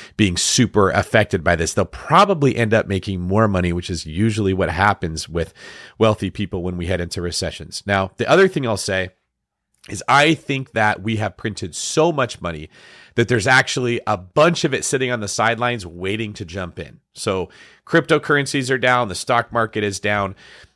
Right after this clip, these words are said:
Um, there's a lot of traditional measures of value that we look at, and it's like, "Oh, we're going bad, you know, Bitcoin dropped, whatever." That could change in a day. There's, I think there's so much money sitting on the sidelines that if it rushes in, all of a sudden it was down to,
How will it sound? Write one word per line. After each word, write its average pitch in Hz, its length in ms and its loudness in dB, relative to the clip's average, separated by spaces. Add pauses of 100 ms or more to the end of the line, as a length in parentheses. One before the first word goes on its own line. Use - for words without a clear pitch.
(140)
Um, 95 400 -2
there's 123 220 2
a 123 140 0
lot 120 420 2
of 120 300 2
traditional 117 960 -4 (360)
measures 110 580 -4
of 101 100 -6
value 98 460 0
that 90 120 -6
we 87 120 -10
look 95 260 -10
at, 90 300 -4
and 95 340 -6
it's 101 180 -10
like, 98 180 -8
"Oh, 190 160 6
we're 113 140 0
going 143 320 0
bad, 147 400 4
you 107 120 -12
know, 104 100 -6
Bitcoin 135 480 -6
dropped, 110 300 -2
whatever." 104 420 -2 (420)
That 139 300 4
could 151 140 0
change 143 360 -4
in 110 180 -6
a 110 140 0
day. 98 340 -4 (220)
There's, 117 260 2
I 123 140 4
think 131 140 -2
there's 123 140 0
so 143 220 2
much 143 220 -2
money 131 180 0
sitting 113 240 -2
on 107 60 -4
the 101 60 -4
sidelines 104 480 2
that 101 100 0
if 95 120 -2
it 101 100 -6
rushes 98 500 0
in, 110 160 2
all 101 160 4
of 92 80 -4
a 95 40 -4
sudden 98 320 -2
it 90 120 -2
was 85 160 -4
down 113 320 2
to, 95 340 -6